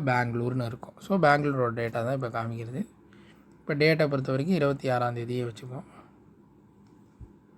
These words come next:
வச்சா இப்போ ராகு காலம் என்ன காமிக்கிறது?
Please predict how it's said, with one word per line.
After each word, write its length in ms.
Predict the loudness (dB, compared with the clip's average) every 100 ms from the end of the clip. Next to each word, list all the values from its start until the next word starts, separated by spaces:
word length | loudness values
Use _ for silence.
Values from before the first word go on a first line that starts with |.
| -20 -20 -20 -20 -20 -20 -10
வச்சா 260 | -2 4 6
இப்போ 240 | 6 4
ராகு 260 | 6 6 6
காலம் 260 | 2 2
என்ன 160 | 0 0
காமிக்கிறது? 560 | 0 0 -2 -6 -6